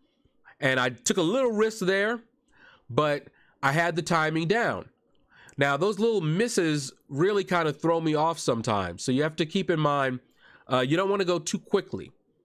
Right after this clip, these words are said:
all right, with, uh, Ronin. You can really mess yourself up, all right? So each time I stun him, he's getting knocked down, which disables the life cycle.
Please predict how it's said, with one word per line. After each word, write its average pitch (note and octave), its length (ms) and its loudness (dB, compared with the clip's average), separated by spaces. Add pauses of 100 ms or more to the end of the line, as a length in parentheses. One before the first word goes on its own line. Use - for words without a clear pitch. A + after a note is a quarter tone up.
(480)
all B2 120 0
right, C3+ 300 2
with, D3 240 0
uh, B2+ 300 2
Ronin. C3+ 460 -2 (560)
You B2 120 0
can B2+ 200 0
really D#3+ 260 0
mess D3 220 0
yourself C3+ 360 -2
up, B2 280 -2
all A2 60 -2
right? D#3 240 0 (540)
So C#3+ 340 0
each B3 240 -2
time E3+ 640 -2 (380)
I D3 100 2
stun A#3 380 0
him, D3 340 -2 (640)
he's F#3 180 -2
getting G3 280 0
knocked E3 260 0
down, D#3+ 420 0
which C#3+ 180 0
disables E3 680 0
the C#3+ 160 2
life F#3+ 240 0
cycle. C3+ 540 0